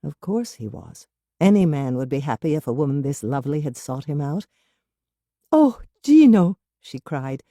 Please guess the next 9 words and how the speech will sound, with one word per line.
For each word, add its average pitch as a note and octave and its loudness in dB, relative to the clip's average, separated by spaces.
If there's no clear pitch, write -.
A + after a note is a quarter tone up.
hurrying C3+ -2
to D3 -4
him D3+ -6
and C3+ -6
giving C#3+ -2
him C3+ -2
both E3 -2
her B2 -4
hands, D3+ -4